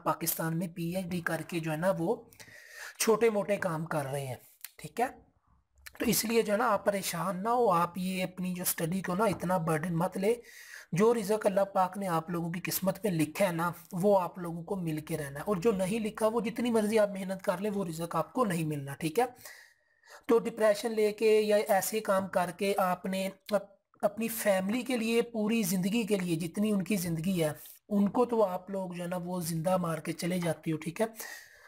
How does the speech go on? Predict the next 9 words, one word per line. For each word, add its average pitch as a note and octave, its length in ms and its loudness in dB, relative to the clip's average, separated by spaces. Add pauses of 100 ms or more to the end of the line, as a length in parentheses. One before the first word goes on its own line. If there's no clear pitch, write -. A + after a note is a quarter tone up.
(200)
आप F#3 260 2
लोग G#3 180 -2
तो A3+ 80 -2
चले A#3 280 4
गए, D#3 240 -4 (200)
ये F3+ 120 -6
जो F3+ 200 -2
ऐसे F3 260 -2
काम G3+ 260 2